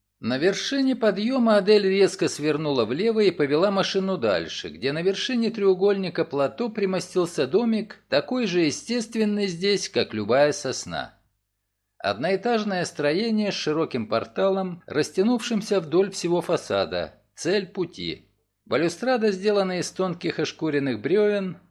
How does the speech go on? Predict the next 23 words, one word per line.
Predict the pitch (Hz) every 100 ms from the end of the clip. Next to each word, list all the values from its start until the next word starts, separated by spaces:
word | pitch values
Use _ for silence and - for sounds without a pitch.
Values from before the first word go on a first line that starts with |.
| _ -
стены | - 127 165 190
сложены | 180 180 190 185 185 185
из | 143
более | 127 120 117
прочного | 107 104 104 - 110 107
материала. | 107 104 101 101 95 98 87 _ _ _ _
Но | - 160
солнце | 170 240 214 220
и | 214
ветер | 214 240 226 202
состарили | - 170 - - 208 202 190
его | 185 180 185 180 - -
и | 208
придали | - 170 196 202 196
ему | 190 185 180
коричневато-зеленые | 127 120 110 123 117 123 131 147 156 165 160 160
цвета, | 147 151 160 - 196 170 -
так | 120 127
гармонирующие | 110 123 123 120 156 170 165 160 - 151 143
с | -
общим | 123 117 - 131
тоном | - 127 127 127
вокруг. | 127 - 85 71